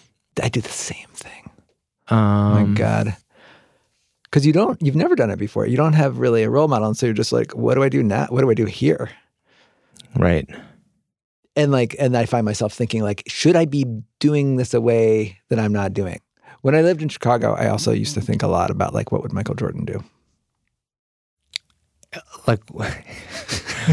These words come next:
Speaker 2: like in, in the context of your life, like how would Michael
Speaker 1: <laughs> Yes.
Speaker 2: Jordan edit this radio story?
Speaker 1: Yeah, but I would like think like, "Now that's a winner. I wanna be a winner. What would he, what would he do?"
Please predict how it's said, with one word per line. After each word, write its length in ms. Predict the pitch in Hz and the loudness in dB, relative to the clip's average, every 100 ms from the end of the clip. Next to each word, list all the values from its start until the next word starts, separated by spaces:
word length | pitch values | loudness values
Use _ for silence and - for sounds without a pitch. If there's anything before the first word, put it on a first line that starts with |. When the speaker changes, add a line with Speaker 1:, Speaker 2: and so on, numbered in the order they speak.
| - - 120 | 2 2 4
Speaker 2:
like 200 | 117 101 | 4 2
in, 400 | 113 110 107 104 - | 0 2 4 2 0
in 120 | 123 | 0
the 80 | 113 | 2
context 440 | 107 120 113 107 117 | 2 0 0 0 -2
of 100 | 101 | 0
your 160 | 92 | 0
life, 340 | 82 80 175 - | 0 -2 -2 0
like 140 | 101 | 0
how 160 | 113 104 | 2 2
would 160 | 98 | 2
Michael 240 | 101 101 104 | 2 2 2
Speaker 1:
<laughs> 20 | |
Yes. 60 | |
Speaker 2:
Jordan 260 | 110 101 98 | 2 2 2
edit 300 | 95 95 - | 0 0 -2
this 180 | 95 - | -4 -2
radio 320 | 95 87 110 | 0 2 0
story? 380 | 117 139 139 151 - _ _ _ _ _ 202 254 247 156 | 0 0 2 0 -2 _ _ _ _ _ -4 -2 -4 -2
Speaker 1:
Yeah, 220 | 170 180 | 0 2
but 120 | 139 | 4
I 80 | 131 | 4
would 220 | 139 135 | 4 2
like 220 | 135 127 | 0 0
think 400 | - 147 147 123 | 0 0 0 0
like, 420 | 117 113 110 - - _ _ | 2 2 0 -6 -18 _ _
"Now 120 | 127 | -2
that's 220 | 120 156 151 | 2 2 2
a 40 | |
winner. 420 | 127 113 120 131 - _ _ _ | 0 2 0 -2 -4 _ _ _
I 100 | - | -2
wanna 160 | 131 123 | 2 2
be 80 | 135 | 2
a 80 | 135 | 2
winner. 420 | 127 113 113 110 _ _ _ _ _ | 0 -2 -2 -6 _ _ _ _ _
What 180 | 123 120 | 0 2
would 100 | 120 | 0
he, 460 | 113 120 123 127 - | -2 -2 -2 -4 -6
what 240 | 127 120 | -2 0
would 160 | 113 117 | 0 -2
he 160 | 113 113 | -4 -4
do?" 600 | 123 127 - 113 101 | -2 -2 -2 -6 -8